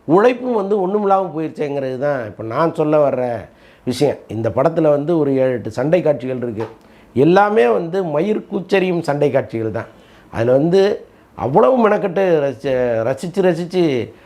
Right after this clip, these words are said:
ஒர்க் பண்ணியிருக்கிறாரு விஷால். ஆனால் அந்த பேஸ் வந்து ஸ்ட்ராங்கா இல்லாம எங்கெங்கேயோ போய் என்னென்னவோ பண்ணி இந்த ஒரு தலவணைக்குள்ள கொண்டு போய் மெத்தையை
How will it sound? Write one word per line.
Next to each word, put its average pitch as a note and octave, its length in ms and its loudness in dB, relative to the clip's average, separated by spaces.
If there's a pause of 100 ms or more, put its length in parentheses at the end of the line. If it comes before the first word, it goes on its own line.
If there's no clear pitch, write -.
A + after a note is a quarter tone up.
(120)
ஒர்க் D3+ 200 0
பண்ணியிருக்கிறாரு B2 580 0
விஷால். G#2+ 260 -4 (120)
ஆனால் G3 340 0 (400)
அந்த B2+ 280 -2
பேஸ் G#3+ 440 2 (100)
வந்து D#3 300 -2
ஸ்ட்ராங்கா D3 460 0 (100)
இல்லாம A#2 400 -6 (440)
எங்கெங்கேயோ B2 600 0 (140)
போய் C3+ 380 0
என்னென்னவோ B2 560 0 (140)
பண்ணி C#3 360 0 (460)
இந்த A#2+ 140 2
ஒரு B2 160 2 (100)
தலவணைக்குள்ள D3+ 640 4
கொண்டு C#3+ 240 -2
போய் D#3+ 160 2 (160)
மெத்தையை D#3+ 400 2